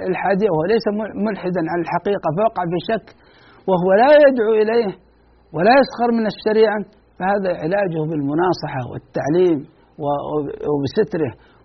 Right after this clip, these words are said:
و-، ومحاولة اجتثاث هذه الشبهات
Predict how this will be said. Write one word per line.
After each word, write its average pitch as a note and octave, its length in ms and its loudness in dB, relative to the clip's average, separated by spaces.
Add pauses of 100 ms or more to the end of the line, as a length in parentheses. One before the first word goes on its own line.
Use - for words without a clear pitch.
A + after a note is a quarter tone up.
(120)
و-، D#3 640 0 (400)
ومحاولة A3 760 2 (100)
اجتثاث F#3+ 420 -2 (100)
هذه G3 220 0
الشبهات F#3 480 -2